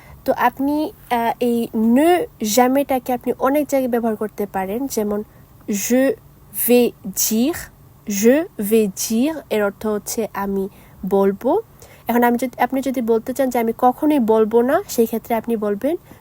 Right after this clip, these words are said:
je ne vais jamais dire। Je ne vais jamais dire, আমি কখনোই বলবো না।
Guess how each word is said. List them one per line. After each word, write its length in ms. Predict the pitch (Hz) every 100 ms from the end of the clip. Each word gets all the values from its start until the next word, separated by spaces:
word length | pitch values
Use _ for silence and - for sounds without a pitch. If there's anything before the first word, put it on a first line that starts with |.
| -
je 360 | - 240 277 466 - - 220
ne 200 | 214 233 330 392 - - - 202
vais 240 | 202 262 359 - - 220 196
jamais 420 | 226 220 226 302 370 - 208
dire। 420 | 185 233 226 165 - - - - - - - -
Je 220 | 214 - 233
ne 480 | 226 233 226 202
vais 160 | 226 311 - 208 214
jamais 300 | 220 226 208
dire, 380 | - - 277 359 -
আমি 200 | 208 214
কখনোই 460 | - 233 269 269 370 - - - -
বলবো 380 | 202 262 277 208
না। 180 | 190 180